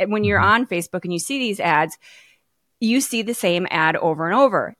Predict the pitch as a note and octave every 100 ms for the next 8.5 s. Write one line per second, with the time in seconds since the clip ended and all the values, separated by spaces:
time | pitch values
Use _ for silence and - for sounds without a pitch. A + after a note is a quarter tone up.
0 | - G#3+ A#3+ C#4+ C#4+ B3 B3 - C4 A#3
1 | E4+ F4 D#4 B3 A#3+ B3+ G#3+ G3+ G3+ G3
2 | G3+ F#3+ G#3 A3+ G#3 G3+ G3 F#3+ E3 E3+
3 | F#3+ F3+ D#3 E3+ D3 D3+ - D3+ B3 A3+
4 | A#2+ A2 - F3+ F#3+ G3+ G#3+ - G3+ -
5 | G3+ F3 D#3+ D3+ - - D#3 C#3 F#2 A1+
6 | _ - A2 G2+ F2+ - G#3+ G3+ B3 A#3
7 | A3+ C4+ C4 A#3 B3+ B3 B3 A#3 A3 -
8 | - F#4 E4 A3